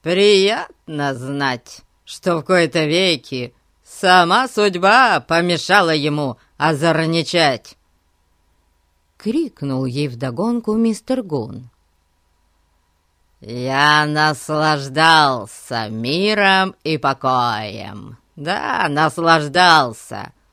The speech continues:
Ведь ваша пятёрка не путалась всё время у меня под ногами. Я уж не говорю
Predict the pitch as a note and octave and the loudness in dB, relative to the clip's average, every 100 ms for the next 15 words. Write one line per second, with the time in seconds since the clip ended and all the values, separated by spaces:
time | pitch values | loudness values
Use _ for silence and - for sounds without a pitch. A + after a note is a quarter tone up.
0 | _ _ _ _ _ _ - C3 C3+ C#3+ | _ _ _ _ _ _ -12 -6 -4 -2
1 | D3 D#3 C#3+ D3 D#3+ D#3 D3 D#3 D#3+ D#3+ | -2 -2 -4 -4 0 -2 0 -2 -2 0
2 | G#3 F#3 D#3 C#3 C3+ B2 - C#3+ C#3 C#3+ | 0 0 0 -2 -2 -6 -6 -4 -2 0
3 | D3 C#3 C3+ C#3+ C#3+ C3+ C#3 C3 C3+ C3+ | 0 -2 -4 -2 -2 -2 -4 -4 -6 -2
4 | C3 A#2+ A2+ G#2 F#2 - _ _ _ _ | 0 -2 -4 -10 -12 -16 _ _ _ _
5 | - F#4+ E4+ D4+ B3+ G#3+ F3+ C3+ G#3 F#3 | -16 -10 -4 0 0 0 -2 -4 -2 -2
6 | C#3+ E3 D3+ C#3+ C3+ D#3+ | 0 0 0 0 -2 -6